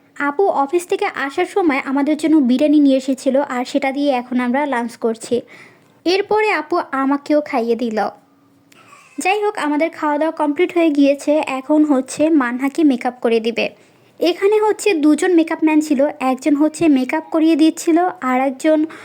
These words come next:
চুল আর শাড়ি পরিয়ে দিচ্ছিল। আর এই হচ্ছে আমাদের প্রিন্সেসের ফাইনাল লুক।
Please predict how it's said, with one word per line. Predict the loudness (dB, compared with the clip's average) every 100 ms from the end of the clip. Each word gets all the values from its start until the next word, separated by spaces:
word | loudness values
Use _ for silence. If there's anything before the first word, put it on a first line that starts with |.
| -20 -4
চুল | 2 4 2 0
আর | -6 -4 -4
শাড়ি | -6 -4 -2 0
পরিয়ে | 0 2 0
দিচ্ছিল। | -4 -8 -6 -4 -4 -8 _ _
আর | -8 -6
এই | 0 2 4
হচ্ছে | 2 0 0 -2 -2
আমাদের | -2 0 0 -2 -2
প্রিন্সেসের | 2 4 4 0 -4 0 2 0
ফাইনাল | -2 -6 0 2 2 0
লুক। | 0